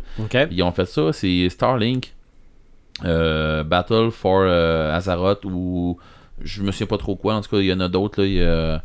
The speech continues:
Speaker 2: Puis le jeu, dans le fond, euh, c'est que t'achètes des vaisseaux. Puis, euh, tu sais, t'achètes physiquement des, des, des petits vaisseaux, là, des,
Speaker 1: Ok.
Speaker 2: euh, des, c'est comme des jouets, là, mais ça te donne des vaisseaux dans le jeu, puis tu, tu
Speaker 1: Ok.
Speaker 2: mets des modifications dessus, t'as ton pilote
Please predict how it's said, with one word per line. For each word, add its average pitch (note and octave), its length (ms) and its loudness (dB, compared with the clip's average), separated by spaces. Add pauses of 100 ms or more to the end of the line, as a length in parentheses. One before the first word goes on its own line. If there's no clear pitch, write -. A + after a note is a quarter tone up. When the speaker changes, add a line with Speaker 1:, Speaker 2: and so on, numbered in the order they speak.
(420)
Speaker 2:
Puis E2+ 1000 -2
le F#2 400 4
jeu, G2+ 340 0
dans G2 160 0
le F2+ 60 -2
fond, A#2+ 380 -4
euh, D#2+ 500 -2
c'est E2+ 180 -8
que - 100 -20
t'achètes F#2 280 -2
des F2+ 120 -2
vaisseaux. E2+ 300 -4 (680)
Puis, G#2 420 -4
euh, E2+ 100 2
tu - 60 -8
sais, B2 80 -2
t'achètes G2+ 340 -2
physiquement A#2 680 -4
des, G#2+ 120 -2
des, F2 260 0
des E2+ 140 -2
petits - 180 -12
vaisseaux, F2 420 -4
là, A2 140 -6
des, E2+ 240 -4
Speaker 1:
Ok. D#2+ 120 0
Speaker 2:
euh, B2+ 140 2 (400)
des, F2+ 260 0
c'est - 80 -12
comme F#2+ 140 -2
des F2+ 140 0
jouets, F#2 220 0
là, A2+ 80 0
mais F2+ 360 -2 (340)
ça F2+ 220 -2
te F2+ 60 -6
donne G2+ 440 -2
des F#2+ 160 0
vaisseaux F2 400 -2
dans F2+ 240 -2
le E2+ 220 2
jeu, E2+ 460 -2
puis - 120 -20
tu, D#2+ 200 -4
tu B2 60 -4
Speaker 1:
Ok. A#2 120 -2
Speaker 2:
mets A#2 100 2
des F2 120 0
modifications E2+ 720 -4
dessus, E2+ 320 -8
t'as F2 100 -2
ton E2+ 160 -4
pilote F#2+ 380 -4